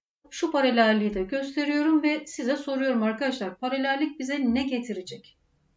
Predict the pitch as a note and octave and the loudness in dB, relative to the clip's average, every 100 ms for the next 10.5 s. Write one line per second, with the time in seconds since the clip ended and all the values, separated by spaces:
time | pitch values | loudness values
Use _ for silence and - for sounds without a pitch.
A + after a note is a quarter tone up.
0 | _ C4 D#4 D4 C4+ A3+ G#3+ G#3+ G#3 G3+ | _ 0 0 0 -4 -2 -2 -2 -4 -2
1 | G3+ G3+ G3+ G3 G#3 F#3+ C4+ F4 - _ | 0 0 -2 -6 -8 -2 -2 -2 -6 _
2 | _ _ _ _ - - - A3 D#4 F4 | _ _ _ _ -20 -14 -2 4 6 4
3 | C4 B3 - C4 C4+ C4 A#3+ B3+ A#3 - | 0 -4 -2 0 2 2 2 0 0 0
4 | A3+ G#3 G3 F#3+ - - D4 - D4+ D4+ | 0 0 0 -2 -4 -8 -8 -2 0 2
5 | D4+ D4+ D4 D#4 D#4+ E4 D#4+ _ - G#3+ | 2 0 -2 2 2 0 -6 _ -10 -8
6 | A3+ A3 C#4+ D4+ E4 D#4+ - - _ A#3 | -4 -2 2 2 2 -2 -12 -20 _ 0
7 | C4 F4 - _ _ _ - G3+ C#4+ E4+ | 2 0 -4 _ _ _ -6 2 2 4
8 | C4+ F4 F4+ _ _ _ A#3 C#4+ C#4 D4 | 2 2 -2 _ _ _ -2 0 2 2
9 | A#3 A3 G#3 G#3 F#3+ F#3+ F3 F3 - - | 2 2 0 -2 -2 -8 -14 -14 -18 -20
10 | - F4+ E4 - - | -2 0 0 -2 -8